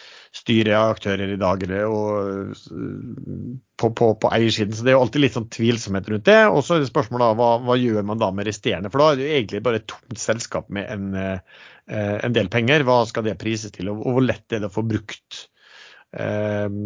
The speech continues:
brukt et sånt børsskall når det ikke finnes noen reell virksomhet i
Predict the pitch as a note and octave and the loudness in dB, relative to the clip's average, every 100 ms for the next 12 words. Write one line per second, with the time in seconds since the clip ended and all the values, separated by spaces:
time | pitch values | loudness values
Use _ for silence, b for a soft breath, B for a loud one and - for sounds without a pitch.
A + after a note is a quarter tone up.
0 | G#2+ A#2+ B2+ A#2 - A#2 C3 A2+ A#2+ - | -4 2 4 4 -2 0 0 4 2 2
1 | G2+ G#2+ - _ - D#3+ C#3 A2+ B2 C#3+ | -2 -4 -8 _ -2 2 4 2 -4 -4
2 | B2+ A2+ _ _ - D#3 C#3 G#2 - - | -6 -6 _ _ -6 -2 0 0 -6 -16
3 | - C#3 D3 C#3 G2+ A#2 A#2 G2+ A#2 A#2 | -12 -2 2 4 2 2 2 2 -2 -2
4 | - G2+ G2+ A#2 | -6 -8 -6 -6